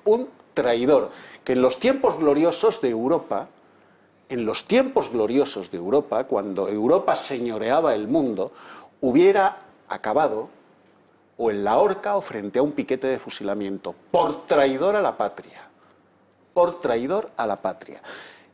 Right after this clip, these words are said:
Irán, que es uno de los grandes líderes de la musulmanada yihadista, tiene,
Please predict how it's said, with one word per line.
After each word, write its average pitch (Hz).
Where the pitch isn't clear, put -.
Irán, 220
que 110
es 123
uno 139
de 123
los 107
grandes 139
líderes 123
de 98
la 110
musulmanada 117
yihadista, 160
tiene, 202